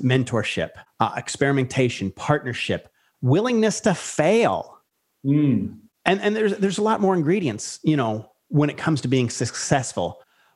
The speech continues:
Speaker 1: What does success look like to you?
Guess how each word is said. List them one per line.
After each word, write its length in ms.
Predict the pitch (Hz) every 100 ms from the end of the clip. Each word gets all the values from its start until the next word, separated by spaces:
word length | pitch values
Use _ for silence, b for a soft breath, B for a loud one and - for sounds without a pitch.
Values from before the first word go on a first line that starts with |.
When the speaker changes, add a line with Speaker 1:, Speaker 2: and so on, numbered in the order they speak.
| b
Speaker 1:
What 480 | - 131 147 226 214 165 - _ _ _ _ - 139
does 220 | 151 135
success 1200 | - 131 - - - 156 113 104 - - - - _ -
look 300 | 131 170 170
like 280 | 151 131 -
to 140 | 147
you? 360 | 113 110 95